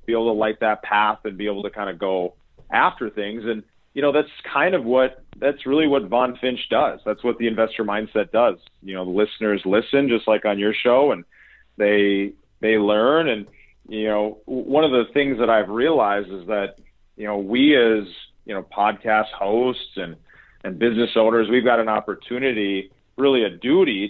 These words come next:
to be able to teach people about some of these strategies, because, you know, we don't need more investors, but we love to be able to invite people to invest with us 'cause it allows us to grow our business, make a bigger impact. And so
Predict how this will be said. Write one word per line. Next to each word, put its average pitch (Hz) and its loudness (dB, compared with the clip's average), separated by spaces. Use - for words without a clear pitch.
to 113 -6
be 113 0
able 107 0
to 101 -2
teach - -8
people 101 -2
about 98 0
some 104 -4
of 92 -8
these 95 -4
strategies, 123 0
because, 107 0
you 113 -4
know, 107 2
we 135 0
don't 170 2
need 107 -2
more 104 0
investors, 87 -4
but 101 -2
we 117 0
love 107 2
to - -20
be 113 -4
able 107 0
to 104 -6
invite 98 -4
people 92 -6
to 90 -6
invest 90 -4
with 160 2
us 110 4
'cause 120 -2
it 131 0
allows 131 2
us 131 -2
to 120 -8
grow 117 -2
our 120 2
business, 107 -6
make 107 -6
a 101 -6
bigger 98 -2
impact. 104 -4
And 92 -10
so 95 0